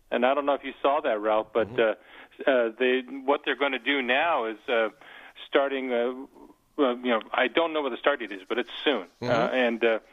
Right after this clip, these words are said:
Speaker 1: if you claim a horse in Kentucky, you cannot leave the state to race elsewhere for thirty days after the meet ends. So let's say you claim a hor-, a horse at Churchill during the, the win-, the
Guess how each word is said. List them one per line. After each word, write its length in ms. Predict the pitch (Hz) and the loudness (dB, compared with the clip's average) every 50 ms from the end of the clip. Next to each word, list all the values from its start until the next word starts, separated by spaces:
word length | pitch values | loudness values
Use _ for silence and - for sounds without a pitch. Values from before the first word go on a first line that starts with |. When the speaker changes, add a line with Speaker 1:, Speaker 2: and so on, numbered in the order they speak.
| - - - _ _ | -20 -20 -20 _ _
Speaker 1:
if 140 | - - - 127 | -6 -4 -2 -2
you 40 | - | -2
claim 240 | - - 160 165 160 | 0 0 2 2 2
a 60 | 139 | 0
horse 220 | 120 143 147 143 147 | 0 0 0 -2 -4
in 100 | 151 143 | -6 -10
Kentucky, 520 | 123 - 131 120 - - 180 185 180 - 123 | -8 -8 -8 -8 -4 -2 -2 -2 -2 -6 -10
you 180 | 117 117 120 - _ - - | -8 -8 -10 -10 _ -8 -2
cannot 420 | 160 160 165 165 160 156 143 120 | 0 0 2 2 0 0 -2 -2
leave 320 | 123 123 135 143 147 143 - | -2 -2 0 0 0 0 0
the 80 | 123 117 - | -4 -6 -2
state 280 | - - 147 139 - - | -2 0 0 0 -2 -6
to 80 | 123 | -2
race 260 | 117 123 123 - - | 0 0 0 0 0
elsewhere 600 | - 127 143 160 - - - 117 104 101 101 101 - - - - - - - _ _ _ _ _ | 0 2 2 0 -2 -2 -2 0 0 0 0 -2 -6 -10 -20 -20 -20 -20 -20 _ _ _ _ _
for 80 | _ 117 | _ -8
thirty 360 | - - 151 147 143 143 135 | 0 2 2 2 2 -2 -2
days 240 | 120 131 127 123 117 - - - - | -2 0 0 0 -2 -4 -8 -4 -2
after 240 | 139 139 - - 143 | -2 -2 -2 -4 -6
the 100 | 117 120 | -4 -2
meet 240 | 117 127 127 123 113 | -2 0 0 2 2
ends. 360 | 117 120 117 98 87 87 - - - _ _ _ _ _ _ _ - | 2 0 0 -2 -6 -10 -18 -20 -20 _ _ _ _ _ _ _ -2
So 80 | 139 | 0
let's 240 | 123 123 135 135 - - - | 0 2 0 -2 -4 -2 0
say 320 | - 135 127 127 123 117 - - - - - - - | 0 2 2 2 0 -2 -4 -8 -16 -20 -20 -10 -6
you 100 | - 127 | -4 -4
claim 280 | - - 151 139 127 123 | -2 0 0 0 0 -2
a 60 | 110 | -2
hor-, 280 | - - 135 143 147 - | 0 0 0 0 0 0
a 100 | 131 113 | -2 0
horse 220 | 110 135 135 131 - | 0 0 0 0 -2
at 160 | 120 107 - | -6 -6 -6
Churchill 400 | - - 156 170 160 - - 123 | -4 0 0 0 0 0 -2 -2
during 240 | 110 120 120 117 107 | 0 0 0 0 0
the, 180 | 104 110 131 120 | 0 -2 -2 0
the 100 | - 120 | 0 0
win-, 220 | 107 110 123 131 123 | 0 0 -2 -2 -2
the 100 | 117 | -2